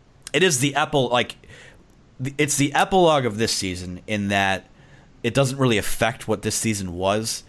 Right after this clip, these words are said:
but it can also be, it, it's also serves as, because you have those extra bowl practices,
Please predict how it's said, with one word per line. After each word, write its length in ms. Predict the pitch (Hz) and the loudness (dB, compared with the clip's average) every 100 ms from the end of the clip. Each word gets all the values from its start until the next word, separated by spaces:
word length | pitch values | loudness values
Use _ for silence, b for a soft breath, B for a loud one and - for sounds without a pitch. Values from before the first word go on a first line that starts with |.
| B B B B _ _ _ _ | B B B B _ _ _ _
but 140 | 127 120 | 2 2
it 100 | 123 | 2
can 120 | 120 | 2
also 400 | 113 135 135 131 | 4 4 4 2
be, 180 | 110 110 | 2 0
it, 220 | 107 120 | 0 0
it's 160 | 127 - | 0 4
also 440 | 175 170 151 127 | 2 4 2 2
serves 460 | - - 143 135 113 | -2 0 4 4 4
as, 120 | 110 | -2
because 400 | 104 110 143 139 | -2 0 2 4
you 120 | 127 123 | 4 4
have 140 | 110 | 2
those 180 | 107 104 | 0 0
extra 280 | 101 - 95 | -2 -4 -2
bowl 180 | 98 | -2
practices, 840 | 90 95 87 - - 87 85 - | 0 0 -2 -2 -6 -6 -8 -10